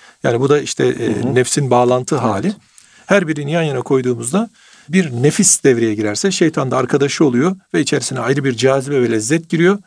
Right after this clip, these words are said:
Speaker 1: ve onulmaz oluyor. Öfke de böyle bir şey.
Speaker 2: Eyvallah. Ama sonunda öyle bir hüsrana,
Speaker 1: Allah
Speaker 2: öyle
Speaker 1: korusun.
Speaker 2: bir pişmanlığa
Speaker 1: Sonuç,
Speaker 2: sebebiyet veriyor
Speaker 1: tabii,
Speaker 2: ki,
Speaker 1: son-, sonuç
Speaker 2: sonuçlanıyor
Speaker 1: bu.
Speaker 2: ki.
Speaker 1: Tabii.
Speaker 2: O da ayrı bir hezimet olmuş oluyor.
Speaker 1: Yani neticesi de aslında nedametle biten bir haldir öfke.
Speaker 2: Evet.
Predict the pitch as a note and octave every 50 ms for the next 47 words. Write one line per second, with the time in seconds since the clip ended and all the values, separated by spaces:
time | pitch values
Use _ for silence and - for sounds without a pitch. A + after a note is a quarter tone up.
0 | _ - F3 D3 - D3+ C#3+ B2+ B2 A#2+ A#2+ A2 G2+ G#2 F#2+ F#2+ - - - -
1 | - - F3+ D3 C3 A#2 A2 G2+ G#2 F#2+ - - - - - _ _ _ _ -
2 | - - A2 G#2 G2+ F#2+ F#2 F#2+ - - - - - - _ - C#3 C#3+ C3+ B2+
3 | - D3+ C3+ C3 C3 B2+ B2 A#2+ B2 C3 C3+ C3+ A#2+ A#2 A2+ G#2+ - - A#2 -
4 | - - A#2 A2+ A2 G#2+ G#2 G#2 G#2 - - - C3 A#2+ A#2+ B2+ B2 A#2+ A#2+ A2
5 | - - A#2+ - - - A#2 A#2 A2+ A2+ A2 A2 G#2+ G#2 - _ - - - -
6 | _ _ _ - - B2 - - A#2 A2 A#2 A2+ A2 - - - G2+ G2+ B2+ F3
7 | F#3 - - - C3 D3 - - - A2+ A2+ A2+ C#3 D#3 A#2+ A2+ A2 G2+ F#2 F2+
8 | - - F3 - - - - - - - _ - - B2 A2+ G#2+ B2 - - -
9 | - A2+ A#2 G#2 G2 F#2+ B2+ C#3 A2 B2 A2+ A2 A#2 G#2+ G#2 G#2 G2+ - F2+ F2
10 | A#2 - - - F2+ E2 E2+ D#2 - - _ - - - - E3 F#3 - F#3+ E3
11 | G#3 G#3 F#3 - G#3 D#3 F3 G3 - D#3+ D3+ - - D#3 D#3 E3+ E3 D3+ D3+ D3+
12 | C#3+ D#3+ D#3 D#3+ F3+ F3 F3+ - E3 C#3+ C#3+ - E3+ E3 D#3+ D3 C3 A#2+ G#2+ G2+
13 | - A2+ G#2+ G#2 G#2 F#2+ - - G#2+ G#2+ G2+ - - E3+ F3+ A2 G2+ F2+ E2+